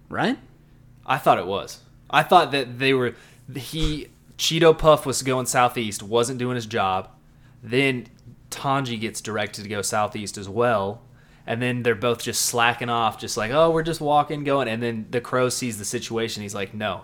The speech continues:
Speaker 2: you need to get there now."
Speaker 1: Okay, so you think this was Cheeto Puff's mission.
Speaker 2: Yep.
Speaker 1: He was not doing very well, <laughs> not doing too
Speaker 2: No.
Speaker 1: hot.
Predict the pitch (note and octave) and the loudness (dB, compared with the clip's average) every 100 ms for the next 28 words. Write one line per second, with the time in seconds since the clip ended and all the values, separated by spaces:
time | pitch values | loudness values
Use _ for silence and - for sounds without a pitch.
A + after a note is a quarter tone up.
0 | - G2+ G2+ G2 G2 - F#2+ F#2+ F#2+ F#2+ | -14 -14 -12 -10 -10 -8 -10 -10 -8 -6
1 | B2+ D3 C3+ - C3 D3+ F#3+ A3 F#3 E3+ | -2 0 0 -2 -2 -2 0 0 2 0
2 | D#3 C3+ - - F3 F3 F3+ - D3+ D3 | 0 -2 -4 -2 2 4 2 2 2 2
3 | - C3+ B2 - G2 A2 - - A2 A2 | 0 0 0 -4 -10 -12 -16 -12 -6 -6
4 | - - - - _ _ - - - - | -8 -18 -20 -20 _ _ -20 -20 -18 -14
5 | - C3 A#2+ B2+ C3 C#3 C3+ B2+ C3 B2 | -4 -2 0 -2 -2 0 2 2 0 0
6 | A#2 A#2 C3 B2+ B2 C3 C3 C#3+ C3+ A#2 | -2 -2 -2 -4 -2 -2 0 0 0 0
7 | A#2 - | -2 -6